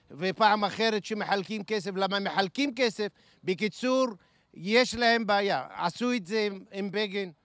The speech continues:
עשו את זה עם שמיר, עשו את זה עם שרון עד שאתרגו אותו, מסמנים את המטרה ואז מחפשים את הסיבה. ואני אומר לך,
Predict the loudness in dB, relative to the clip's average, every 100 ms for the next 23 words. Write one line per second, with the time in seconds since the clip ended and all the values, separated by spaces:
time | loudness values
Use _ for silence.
0 | _ -10 -8 -4 -4 -4 -2 -4 -4 -4
1 | -4 -4 -4 -8 _ _ -8 -8 -4 -4
2 | -2 0 -2 0 0 2 2 -2 -4 -6
3 | -6 -6 -6 -4 -4 -2 -2 -2 _ _
4 | -6 -6 -2 0 0 0 0 2 0 0
5 | 2 2 2 2 4 6 8 6 4 _
6 | _ -12 -6 0 0 0 -4 -4 -6 -6
7 | -6 -6 -4 -4 -4 -8 -4 -2 -2 _
8 | _ _ _ -2 0 2 2 2 2 4
9 | 2